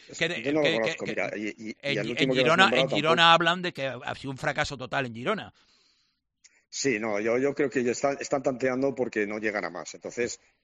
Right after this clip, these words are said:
Speaker 1: eh, Kostic, además, es un jugador que tiene seducido a Simeone, pues,
Speaker 2: Y
Speaker 1: que
Speaker 2: alguno tendrá
Speaker 1: tiene
Speaker 2: que venir del Atlético, porque, jolín, eh,
Speaker 1: Se
Speaker 2: eh,
Speaker 1: va a quedar, yo creo que se va a quedar en la
Speaker 2: eh,
Speaker 1: primera
Speaker 2: hemos,
Speaker 1: plantilla,
Speaker 2: pero
Speaker 1: y yo creo que esas sinergias ahí sí que,
Speaker 2: este
Speaker 1: si
Speaker 2: año está
Speaker 1: metes a
Speaker 2: com-,
Speaker 1: Kostic
Speaker 2: este año está complicado de las sinergias, porque a, Adrián Niño no lo cede el otro niño,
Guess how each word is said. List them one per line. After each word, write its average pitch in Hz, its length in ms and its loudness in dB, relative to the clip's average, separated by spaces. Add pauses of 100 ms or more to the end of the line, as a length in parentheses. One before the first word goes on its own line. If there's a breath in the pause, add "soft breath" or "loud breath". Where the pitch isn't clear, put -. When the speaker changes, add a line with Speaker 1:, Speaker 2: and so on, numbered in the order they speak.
(160)
Speaker 1:
eh, 104 180 0
Kostic, 120 360 -2
además, 113 380 0
es - 80 -8
un 107 80 -8
jugador 107 340 -2
que 92 80 -4
tiene 95 520 -4
seducido 104 500 -8
a 92 40 -6
Simeone, 101 540 -6
pues, 98 160 -6
Speaker 2:
Y 151 40 0
Speaker 1:
que - 20 6
Speaker 2:
alguno 156 360 2
tendrá 175 260 2
Speaker 1:
tiene - 20 0
Speaker 2:
que 170 80 0
venir 156 260 0
del 190 140 4
Atlético, 190 420 0
porque, 151 380 -2
jolín, 160 360 -4
eh, 131 120 -12
Speaker 1:
Se - 160 -4
Speaker 2:
eh, 110 60 0
Speaker 1:
va 117 60 4
a 113 40 0
quedar, 110 300 2
yo 95 60 -12
creo 113 120 -4
que 123 80 0
se 123 80 0
va 117 60 2
a - 20 2
quedar 107 120 2
en 107 40 0
la 101 80 0
Speaker 2:
eh, - 40 -14
Speaker 1:
primera 104 240 -4
Speaker 2:
hemos, - 140 -4
Speaker 1:
plantilla, 120 560 0
Speaker 2:
pero - 160 -4
Speaker 1:
y - 20 -4
yo 120 80 -2
creo 127 120 0
que 120 60 -4
esas 120 140 -2
sinergias 117 760 -2
ahí 113 280 -4
sí 120 220 -6
que, 120 260 -2
Speaker 2:
este 156 300 -2
Speaker 1:
si - 0 -
Speaker 2:
año 190 160 4
está 226 140 4
Speaker 1:
metes - 60 6
a 220 60 0
Speaker 2:
com-, 208 60 2
Speaker 1:
Kostic - 200 -2
Speaker 2:
este 147 200 2
año 196 160 4
está 202 160 2
complicado 185 480 2
de 156 60 0
las 147 180 0
sinergias, 160 500 -4
porque 143 300 -6
a, 143 240 -2
Adrián 160 400 -6
Niño 254 260 -10
no 220 200 -8
lo 214 160 -8
cede 208 400 -6
el 202 40 -8
otro 202 240 -10
niño, 135 380 -14